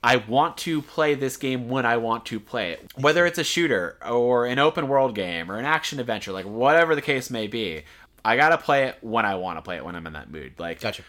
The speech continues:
Speaker 1: one that I'll briefly touch on that we'll g-, dive into towards the end is, like, I'm playing Assassin's Creed Odyssey, right? And that's a huge open world game.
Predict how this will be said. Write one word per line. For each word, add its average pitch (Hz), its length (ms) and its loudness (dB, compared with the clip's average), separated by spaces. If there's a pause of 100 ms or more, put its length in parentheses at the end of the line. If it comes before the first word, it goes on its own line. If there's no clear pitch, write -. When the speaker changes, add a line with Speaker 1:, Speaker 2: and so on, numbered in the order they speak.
(160)
Speaker 1:
one 147 280 2
that 165 100 6
I'll 143 80 8
briefly 131 360 0
touch 110 240 0
on 107 160 -2
that 92 160 -6
we'll 98 120 0
g-, 110 180 -6
dive 98 240 -2
into 92 200 -10
towards 95 240 -8
the 90 140 -12
end 113 220 -6
is, 90 120 -6
like, 87 180 -6
I'm 101 140 -8
playing 107 280 -4
Assassin's 92 480 -6
Creed 101 240 -6
Odyssey, 120 440 -2
right? 101 320 -4 (340)
And 127 140 -2
that's 214 160 0
a 208 240 2 (100)
huge 160 760 -4
open 131 280 -2
world 143 280 0
game. 80 260 -10